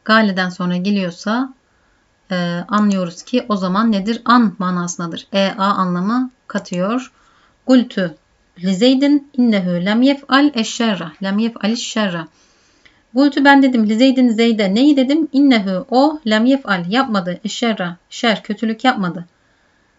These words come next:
Evet, ben Zeyd'e onun kötülük yapmadığını söyledim. Evet, falancanın kötülük,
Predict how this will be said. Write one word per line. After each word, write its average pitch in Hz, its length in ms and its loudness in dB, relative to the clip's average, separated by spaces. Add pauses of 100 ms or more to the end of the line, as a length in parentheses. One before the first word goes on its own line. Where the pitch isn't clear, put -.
(180)
Evet, 180 240 -6
ben 247 300 2
Zeyd'e 208 360 -2
onun 226 260 0
kötülük 214 420 -4
yapmadığını 214 600 2
söyledim. 233 520 0 (1700)
Evet, 180 120 -6
falancanın 214 480 0
kötülük, 214 460 -6